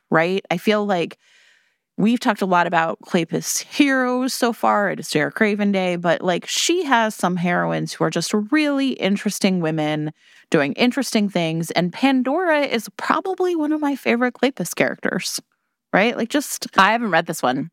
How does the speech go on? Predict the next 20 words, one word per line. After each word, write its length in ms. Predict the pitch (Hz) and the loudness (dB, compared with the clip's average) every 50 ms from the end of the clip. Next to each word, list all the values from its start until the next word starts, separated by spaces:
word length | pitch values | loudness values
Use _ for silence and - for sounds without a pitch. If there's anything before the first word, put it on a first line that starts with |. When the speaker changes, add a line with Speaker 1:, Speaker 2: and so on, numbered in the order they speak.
| _ _ - | _ _ 4
Speaker 1:
Oh, 320 | 320 381 320 226 - - - - | 4 4 4 0 -6 -10 -4 0
God, 260 | 226 226 220 202 180 | 2 4 4 2 2
it's 240 | 170 170 - - - | -2 -8 -8 -8 -6
terrific. 300 | - - 156 165 214 220 | -2 -2 0 2 2 2
Speaker 2:
Remember, 300 | 233 247 240 247 240 247 240 | 4 4 2 2 2 2 4
I 160 | 214 202 196 | 4 2 2
confessed 480 | - 214 202 190 233 196 202 208 - - | -2 -4 -2 2 4 4 2 2 -2 -2
that 120 | 202 170 | 0 2
I 40 | 175 | 2
haven't 200 | 180 175 180 180 | 2 2 2 2
read 160 | 175 180 175 | 2 2 0
it. 140 | 170 - - - | 0 -4 -2 0
I 80 | 170 | 0
haven't 160 | 165 185 185 | 2 2 2
read 140 | 185 170 180 | 2 4 4
Speaker 1:
Yes. 100 | 180 175 | 4 2
Speaker 2:
most 220 | 165 165 - - 180 | 0 0 -4 -2 -2
of 80 | 170 170 | -2 0
the 60 | 160 | 2
Ravenels. 600 | 165 160 160 165 175 180 185 208 208 - - - | 2 2 2 2 0 0 0 0 -2 -8 -12 -20